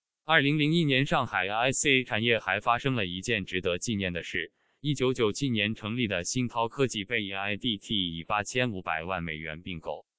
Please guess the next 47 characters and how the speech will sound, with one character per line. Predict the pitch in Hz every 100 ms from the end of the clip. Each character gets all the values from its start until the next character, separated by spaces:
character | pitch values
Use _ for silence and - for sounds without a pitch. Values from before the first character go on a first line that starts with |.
| _ _ _
这 | - 165
是 | 156 147
大 | 156 139
陆 | 147
半 | 123 143 113
导 | 110
体 | 120 98
产 | - 90
业 | 104 107
第 | 135 117
一 |
笔 | 101 92 80
国 | 92
际 | 98 113
并 | 123 101
购 | 101 95
案。 | 80 - _ _ _ _ -
当 | 165 175
上 | 180 139
海 | 107 90
广 | 101 95
泛 | 135 117
接 | 107 143
纳 | 127 101
海 | 82 85
归 | 123
创 | 123 147 117
业 | 104
者 | 87 82
之 | 110
时， | 104 85 87 - _ _
一 | 110 117
大 | 123 95
批 | 123 117
中 | 143 143
国 | 98 90
芯 | - 127
的 | 107
硕 | - 123
果 | 95 85
开 | - 117 113
始 | 87
在 | 82 98 87
北 | 87 80
京 | - 113
产 | 107 82 78
出。 | 92 98